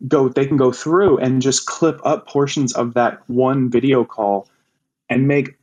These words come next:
I mean, you could, you, you'd be amazed at how much you can do in an hour. We've done, like, sixteen, seventeen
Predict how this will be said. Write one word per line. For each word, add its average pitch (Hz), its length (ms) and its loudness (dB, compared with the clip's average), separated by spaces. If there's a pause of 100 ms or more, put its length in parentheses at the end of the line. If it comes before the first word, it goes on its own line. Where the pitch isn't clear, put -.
I - 140 -2
mean, 185 180 4
you 190 140 2
could, - 180 0
you, - 140 0
you'd 175 160 0
be 190 80 4
amazed 165 420 2
at 147 60 -2
how 143 80 -2
much 131 180 0
you 135 80 0
can 127 120 2
do 120 120 2
in 113 60 0
an 110 80 0
hour. 117 240 0
We've 123 200 2
done, 135 180 0
like, 120 180 -2
sixteen, 127 600 -2
seventeen 117 720 -2